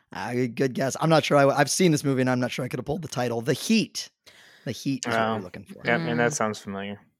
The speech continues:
Speaker 1: Lauren, what does the acronym T L D R stand for?
Speaker 3: Too long, didn't read.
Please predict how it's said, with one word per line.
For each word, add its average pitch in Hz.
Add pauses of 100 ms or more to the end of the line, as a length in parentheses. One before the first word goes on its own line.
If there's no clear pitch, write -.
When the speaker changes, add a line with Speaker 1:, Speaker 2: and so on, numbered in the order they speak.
(640)
Speaker 1:
Lauren, 202
what 254
does 156
the 143
acronym 143
T 190
L 160
D 147
R 120
stand 104
for? 113 (360)
Speaker 3:
Too 247
long, 240 (160)
didn't 160
read. 131